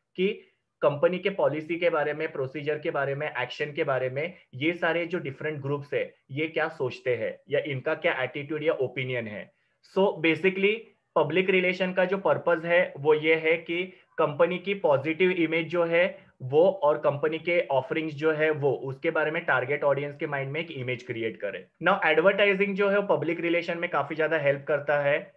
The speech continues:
In fact हम लोग बोल सकते हैं कि पब्लिक रिलेशन जो है, वो indirectly एक तरीके का एडवर्टाइजमेंट है।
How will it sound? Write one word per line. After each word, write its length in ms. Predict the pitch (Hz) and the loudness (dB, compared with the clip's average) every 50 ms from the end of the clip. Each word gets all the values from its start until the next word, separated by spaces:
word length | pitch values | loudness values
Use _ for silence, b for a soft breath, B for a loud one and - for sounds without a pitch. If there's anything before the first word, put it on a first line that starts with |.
| - 180 | -4 -4
In 80 | 165 | -2
fact 300 | 165 170 196 196 190 196 | 2 2 2 2 2 0
हम 120 | 190 180 185 | 0 0 2
लोग 140 | 202 196 | 0 0
बोल 160 | 170 175 175 175 | 2 0 0 0
सकते 300 | 175 180 170 - - 185 | 0 -2 -2 0 0 2
हैं 160 | 185 185 185 | 2 2 0
कि 80 | 208 | -2
पब्लिक 420 | 202 190 170 147 135 143 170 175 170 | -2 0 0 0 0 0 -2 -2 -2
रिलेशन 460 | 175 170 170 170 175 170 180 175 175 | -2 0 0 0 0 -2 -4 -6 -4
जो 160 | 165 175 175 | -2 -2 0
है, 120 | 175 175 175 | 2 2 2
वो 140 | 175 185 | 4 2
indirectly 640 | 170 - 160 151 160 156 160 156 156 160 160 160 180 | 2 2 0 -2 -2 0 2 2 2 2 0 -2 -4
एक 300 | 180 - 143 143 139 143 | -4 -2 -2 -4 -2 -2
तरीके 260 | 156 151 156 151 165 | -2 -2 -2 -4 -4
का 160 | 156 175 151 131 | -4 -2 -2 -2
एडवर्टाइजमेंट 680 | 131 131 131 143 139 156 151 135 139 147 147 143 135 | -2 -2 -2 -2 -4 -4 -6 -6 -6 -6 -6 -4 -2
है। 300 | 143 139 151 185 - - | 0 0 0 -2 -6 -14